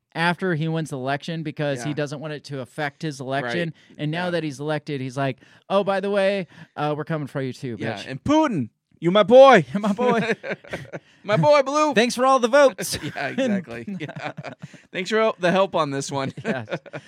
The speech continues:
Speaker 2: Yeah, well, the thing I read, uh, um, is that actually, um, uh, the World Economic Forum has been trying to get rid of Orban for a while.
Speaker 1: Oh, so maybe that, I mean, it makes you wonder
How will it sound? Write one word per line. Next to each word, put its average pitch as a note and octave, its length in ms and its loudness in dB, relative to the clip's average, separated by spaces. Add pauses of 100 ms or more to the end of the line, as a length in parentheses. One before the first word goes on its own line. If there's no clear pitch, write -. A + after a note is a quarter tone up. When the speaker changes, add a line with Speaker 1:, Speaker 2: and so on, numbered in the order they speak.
(500)
Speaker 2:
Yeah, C3+ 320 -4
well, E3 300 -2
the D#3+ 160 -6
thing G3+ 220 -8
I G3 100 -2
read, F#3 220 0
uh, D#3 260 -2
um, C3+ 320 -8
is C3 280 -10
that B2+ 380 -8
actually, D3 560 -8
um, A#2+ 360 -8 (360)
uh, A#2 140 -12
the A#2 140 -12
World D#3 260 -6
Economic D3 500 -10
Forum B2+ 300 -6
has A#2+ 140 -10
been B2 180 -18
trying C#3+ 320 -10
to B2+ 60 -10
get A2+ 160 -14
rid A#2+ 200 -8
of A#2 200 -10
Orban A#2 360 -10
for A2 160 -18
a A2+ 60 -12
while. A2+ 460 -10 (100)
Speaker 1:
Oh, C#3 320 0
so C3+ 320 -6
maybe C3 280 -6
that, C3 180 -6 (560)
I G#3 80 -6
mean, G#3+ 180 -6
it F#3 60 -4
makes A3+ 260 -8
you G#3 140 -6
wonder D#3 640 -2